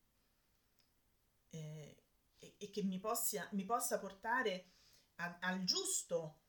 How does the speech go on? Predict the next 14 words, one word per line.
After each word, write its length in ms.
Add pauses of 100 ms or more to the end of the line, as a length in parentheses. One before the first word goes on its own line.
(220)
eh, 800 (1500)
risultato. 1000 (3500)
E 180
questo 720 (320)
n-, 280
non, 540
non 160
viene 280
soltanto 560
dal 200
sapere 680
quali 240
ingredienti 720
ho, 320